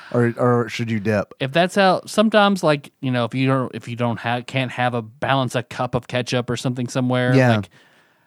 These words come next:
Speaker 2: I can see that's more of a, an eating tactic as opposed to a taste preference.
Speaker 1: Right. Okay.
Speaker 2: Um,
Speaker 1: What, what
Speaker 2: but
Speaker 1: is
Speaker 2: no,
Speaker 1: your
Speaker 2: generally, I won't, I won't do that. I'll,
Speaker 1: Yeah.
Speaker 2: I'll, I'll dip.
Speaker 1: I like to
Speaker 2: So,
Speaker 1: dip. Sometimes I just go ketchupless.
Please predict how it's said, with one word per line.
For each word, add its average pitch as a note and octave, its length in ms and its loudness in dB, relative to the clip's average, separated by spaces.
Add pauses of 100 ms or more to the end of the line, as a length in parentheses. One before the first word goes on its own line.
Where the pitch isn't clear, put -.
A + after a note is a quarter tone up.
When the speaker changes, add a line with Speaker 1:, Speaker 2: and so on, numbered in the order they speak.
Speaker 2:
I - 20 -20
can C4+ 100 -4
see A#3+ 140 0
that's F3+ 280 2
more E3+ 200 6
of C#3 100 0
a, B2 240 4 (160)
an C3+ 200 0
eating D3+ 380 0
tactic C3+ 520 -4
as A#2 160 -6
opposed B2 320 -2
to B2 80 -4
a A2+ 40 -4
taste - 460 -8
preference. A#2 720 2
Speaker 1:
Right. D#3+ 60 4
Okay. E3+ 300 2 (280)
Speaker 2:
Um, A#2+ 640 -2
Speaker 1:
What, D#3+ 200 2
what E3+ 140 0
Speaker 2:
but F3 80 2
Speaker 1:
is E3 60 0
Speaker 2:
no, C3+ 60 2
Speaker 1:
your C#3+ 80 2
Speaker 2:
generally, D#3 420 0
I C3 120 0
won't, C3 420 -2
I A#2 80 -6
won't A#2+ 160 -4
do G#2 80 -10
that. G2+ 160 -10
I'll, A#2 40 2
Speaker 1:
Yeah. G#2 200 2
Speaker 2:
I'll, A2 240 -4
I'll A2 200 -4
dip. G#2+ 340 -12
Speaker 1:
I C3+ 60 -2
like C#3 160 0
to A#2 60 2
Speaker 2:
So, F#2+ 80 0
Speaker 1:
dip. F2+ 320 -2
Sometimes G3+ 320 4
I D3+ 60 2
just C3 160 0
go B2+ 140 6
ketchupless. - 720 -2